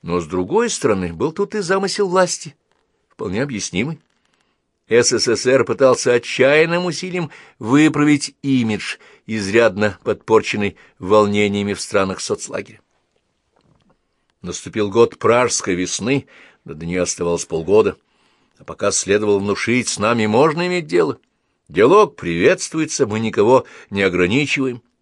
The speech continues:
Это всё преступные элементы в соседних странах, те же сионисты, да и ваша агентура,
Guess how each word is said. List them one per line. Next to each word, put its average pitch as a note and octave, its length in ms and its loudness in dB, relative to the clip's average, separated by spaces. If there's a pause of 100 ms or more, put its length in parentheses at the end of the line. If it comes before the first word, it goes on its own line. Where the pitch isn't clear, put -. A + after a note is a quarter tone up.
(500)
Это E3 240 2
всё G3 200 4
преступные G3 680 0
элементы F#3 400 0
в - 80 -4
соседних D#3+ 480 0
странах, D3 640 2 (200)
те G2+ 140 -2
же F#2 80 2
сионисты, G2+ 920 -2 (260)
да F#2 120 -8
и F2+ 140 0
ваша G2+ 220 2
агентура, F#2+ 640 0